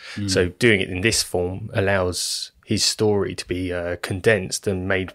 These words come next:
Speaker 2: more effective because of the visuals, and throw it out there.
Speaker 1: Yeah.
Speaker 2: And it hits, it hits a bigger audience. I mean, for the likes of Riz Ahmed and, um, Waldau, I don't
Speaker 1: Yeah.
Speaker 2: know how to pronounce his name.
Speaker 1: Nor do I.
Speaker 2: Jamie Lannister.
Speaker 1: Yeah.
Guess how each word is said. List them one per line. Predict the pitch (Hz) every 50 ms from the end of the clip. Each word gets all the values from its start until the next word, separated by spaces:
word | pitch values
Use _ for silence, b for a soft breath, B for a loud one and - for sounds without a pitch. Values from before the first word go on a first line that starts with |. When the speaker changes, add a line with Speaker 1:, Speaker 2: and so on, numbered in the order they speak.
| _ _ _ -
Speaker 2:
more | 107 101 110 113 113 107
effective | 92 - - 95 - - - - 98 104 - -
because | - 110 - 110 98
of | 98
the | 95 92 101
visuals, | 107 - - 101 101 98 -
and | 110 101 92
throw | - - - 113 110 104
it | 104 101
out | 110 110 -
there. | - 107 110 107 b b b b b
Speaker 1:
Yeah. | - 90 87 90 90 110
Speaker 2:
And | 107 104
it | 98 -
hits, | - 98 123 - - - - - - -
it | 117 98 95
hits | 120 117 -
a | 107
bigger | 98 104 95 95 101
audience. | 110 117 107 95 90 - -
I | 131
mean, | 135 135
for | 127 - 127
the | 127 127 123
likes | 135 147 143 - - -
of | 101 - - B B B B B B B B B B B B -
Riz | 110 110 117 104 92 107
Ahmed | 110 113 107 92 90 90 101 110 -
and, | 101 95 92 90 101
um, | 92 92 92 92 90 87 87 85 -
Waldau, | 127 127 123 113 98 92 90 90 90 - _ _ _ -
I | 127
don't | 135 - 139
Speaker 1:
Yeah. | 139
Speaker 2:
know | 131
how | 110
to | - -
pronounce | 101 101 92 - -
his | - -
name. | 110 110
Speaker 1:
Nor | 117 117 110
do | - 107 107
I. | 107 98 98
Speaker 2:
Jamie | 104 107 113 135 139 131 117
Lannister. | 107 101 101 95 87 - - - 98
Speaker 1:
Yeah. | 143 120 107 90 87 87